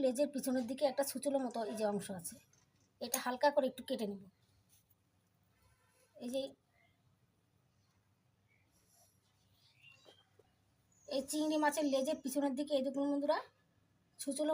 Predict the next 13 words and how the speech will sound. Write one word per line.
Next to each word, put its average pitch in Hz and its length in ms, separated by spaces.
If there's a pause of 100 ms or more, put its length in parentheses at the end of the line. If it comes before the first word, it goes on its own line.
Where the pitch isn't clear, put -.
মতো 285 160 (140)
একটু - 140 (120)
অংশ 240 160 (140)
আছে, - 160 (240)
এটা 240 240
আমি 285 220
হালকা 233 340
করে 269 220
কেটে 262 240 (880)
নিচ্ছি। 254 360 (4000)
হালকা 240 280
করে 294 160
কেটে 294 160